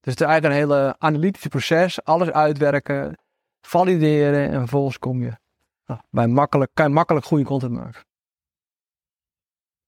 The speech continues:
Ik vraag heel vaak mijn klanten, "Hoe kom je bij ons terecht?" Ze hebben eigenlijk geen idee. Ik zeg, "Je bent door het hele proces heen gegaan." "Ah ja?" En so-, en sommigen die weten helemaal, die hebben dat allemaal uitgepuzzeld.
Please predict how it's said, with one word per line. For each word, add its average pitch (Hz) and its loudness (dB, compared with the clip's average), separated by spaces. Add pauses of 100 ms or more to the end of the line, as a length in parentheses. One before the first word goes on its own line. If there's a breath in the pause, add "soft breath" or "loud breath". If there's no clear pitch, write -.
(320)
Ik 240 -2
vraag 226 0
heel 214 2
vaak 202 0
mijn 196 2
klanten, 208 0 (460)
"Hoe 220 -4
kom 262 2
je 247 4
bij 220 2
ons 214 0
terecht?" 214 -2 (1040)
Ze - -8
hebben 143 -2
eigenlijk 143 0
geen 180 0
idee. 139 -2 (420)
Ik 180 -2
zeg, 208 0
"Je 202 0
bent 196 2
door 190 2
het 180 0
hele 208 2
proces 233 -2
heen 165 0
gegaan." 117 -8 (160)
"Ah 196 -4
ja?" 302 2 (2250)
En - -12
so-, 202 0
en - -4
sommigen 220 2
die 185 2
weten 175 2
helemaal, 151 2
die 151 -2
hebben 147 2
dat 143 0
allemaal 143 -2
uitgepuzzeld. - -2